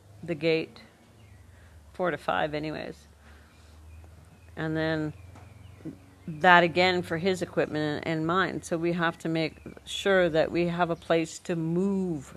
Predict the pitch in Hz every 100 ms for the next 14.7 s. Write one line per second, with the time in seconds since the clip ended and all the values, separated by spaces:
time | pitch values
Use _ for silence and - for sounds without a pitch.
0 | - 151 - - - - - - - -
1 | - - - - - 160 160 - - 180
2 | 175 165 170 165 156 - - - - -
3 | 170 170 160 160 156 151 - 160 151 147
4 | 147 135 180 208 185 185 175 - - -
5 | - - - - - - - - - 220
6 | - - 240 233 233 214 185 - - -
7 | - 277 294 240 214 190 - - - -
8 | - - - - - - - - - -
9 | 185 - 202 190 190 185 175 165 160 160
10 | 156 160 156 156 - - 143 139 - -
11 | - - - - - - - - - -
12 | - _ - - - _ _ _ _ -
13 | - - - - - - _ - 180 185
14 | - 165 170 160 156 - -